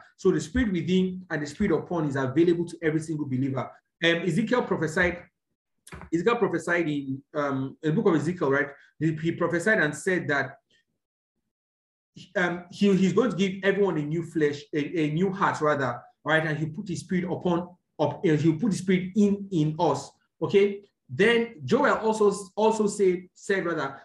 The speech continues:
his spirit will be, will be poured out upon all flesh. So what this suggests is that it is available to everybody, both the spirit within and the spirit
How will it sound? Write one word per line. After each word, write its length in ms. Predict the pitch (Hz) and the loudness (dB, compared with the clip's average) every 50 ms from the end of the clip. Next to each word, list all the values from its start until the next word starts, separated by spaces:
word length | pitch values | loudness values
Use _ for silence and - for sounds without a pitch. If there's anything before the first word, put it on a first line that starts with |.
| _ | _
his 140 | - 180 170 | -4 -4 -4
spirit 220 | - - 240 226 | -2 -2 0 0
will 80 | 185 165 | 0 0
be, 340 | 139 135 160 160 160 - - _ _ _ - | 0 -2 -2 -4 -4 -8 -14 _ _ _ -2
will 160 | 160 156 160 | 0 2 2
be 120 | - 160 170 | 2 2 0
poured 260 | - - 214 220 196 | 0 2 2 2 2
out 200 | 185 180 - - | 2 0 -2 -4
upon 280 | 160 - 196 202 196 196 | -6 -2 0 0 0 0
all 280 | 196 170 175 175 170 - | 0 2 2 2 2 0
flesh. 280 | - 160 139 127 123 - - _ _ _ _ _ | -2 -4 -2 -2 -4 -8 -14 _ _ _ _ _
So 140 | - - 220 | 0 2 4
what 220 | 196 196 254 269 220 | 6 6 4 4 2
this 160 | 226 - - | 0 0 0
suggests 380 | 180 156 139 180 185 185 - | 0 0 2 2 2 2 0
is 80 | 165 139 | -2 -2
that 200 | 151 147 147 - | -2 -2 -2 -2
it 80 | 170 156 | -4 -6
is 140 | 156 156 - 165 | -6 -4 -4 0
available 520 | 160 165 196 208 214 196 175 220 214 - | 2 4 4 4 4 2 0 0 -2 -2
to 180 | - - 156 - | -4 -6 -6 -2
everybody, 600 | 175 170 160 175 175 131 127 151 143 131 123 117 - - _ _ _ _ _ | -2 0 0 0 -2 0 0 0 0 0 -2 -6 -8 -12 _ _ _ _ _
both 240 | - 190 220 214 - | 2 2 2 2 0
the 100 | 156 147 | -2 -4
spirit 400 | - - - 208 214 233 214 170 | -6 -4 -2 -2 0 0 0 -2
within 340 | 156 151 131 156 160 160 156 151 | -4 -4 -2 -2 -2 -2 -4 -4
and 140 | 143 135 131 | -4 -4 -4
the 40 | 127 | -4
spirit 400 | 127 - - 151 147 143 143 | -6 -4 -4 -2 0 0 -2